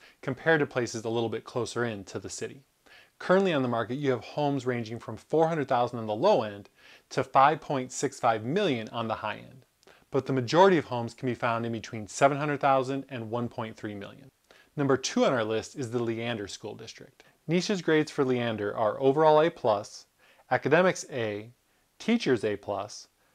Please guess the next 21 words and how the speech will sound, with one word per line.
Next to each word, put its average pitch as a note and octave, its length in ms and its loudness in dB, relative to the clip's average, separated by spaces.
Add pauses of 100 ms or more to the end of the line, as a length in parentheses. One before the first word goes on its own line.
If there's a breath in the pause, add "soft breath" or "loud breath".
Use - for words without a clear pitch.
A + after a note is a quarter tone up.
(100)
clubs D3 260 4
and C#3+ 100 2
activities C#3 560 -2
A, G#2+ 320 -6 (400)
sports A3+ 580 6
A, G#2+ 360 -6 (400)
resources E3 460 0
and D3+ 120 -6
facilities B2 560 0 (120)
B A#2+ 140 -2
plus, - 580 -8 (360)
diversity C#3+ 720 4
A A#2+ 160 -2
minus, B2+ 600 -2 (380)
college B2+ 420 4
prep G#3 380 6
A A#2+ 120 -2
plus, - 600 -4 (340)
administration B2 880 0
A A2+ 120 -6
plus, - 540 -6